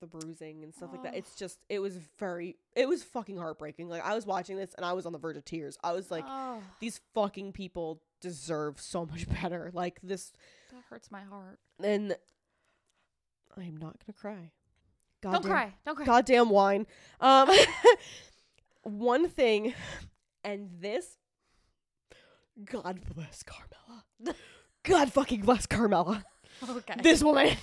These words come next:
Speaker 1: <laughs> balls of steel,
Speaker 2: <laughs> Okay.
Speaker 1: was allowed to make a statement.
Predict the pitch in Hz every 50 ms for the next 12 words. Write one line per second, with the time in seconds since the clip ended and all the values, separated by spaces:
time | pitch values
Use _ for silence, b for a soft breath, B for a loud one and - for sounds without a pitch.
0 | - 855 831 807 807 762 719 - 370 392 381 - - - - - - - - -
1 | _ - 185 - _ _ - - 262 262 254 233 233 233 226 220 202 180 - -
2 | - - - - - - 262 247 226 214 202 214 277 269 - - - - - -
3 | - - _ B B B B B B B B 359 359 370 349 359 - 330 - -
4 | 339 247 233 240 269 302 - 226 262 277 240 220 196 190 180 175 180 175 185 185
5 | 185 196 196 - - - 226 220 208 185 156 147 151 143 - - _ _ _ -
6 | 170 - - - - - - 160 - - - 170 139 - - - -